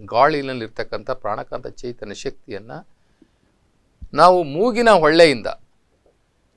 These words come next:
ನಿಧಾನವಾಗಿ ಉಸಿರು ತಗೊಂಡು ನಿಧಾನವಾಗಿ ಬಿಡುವಂಥದ್ದು. ಎಷ್ಟು ದೀರ್ಘ ಆಗುತ್ತೋ ಅಷ್ಟು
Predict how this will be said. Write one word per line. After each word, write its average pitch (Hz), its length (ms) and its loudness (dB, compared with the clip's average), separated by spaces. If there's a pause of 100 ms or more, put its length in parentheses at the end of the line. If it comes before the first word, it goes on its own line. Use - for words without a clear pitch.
ನಿಧಾನವಾಗಿ 196 1080 10
ಉಸಿರು 131 340 -6
ತಗೊಂಡು 107 500 -8 (1300)
ನಿಧಾನವಾಗಿ 131 1080 4
ಬಿಡುವಂಥದ್ದು. 92 720 -12 (840)
ಎಷ್ಟು 196 600 -2
ದೀರ್ಘ 196 240 4 (400)
ಆಗುತ್ತೋ 139 400 -2
ಅಷ್ಟು 117 460 -6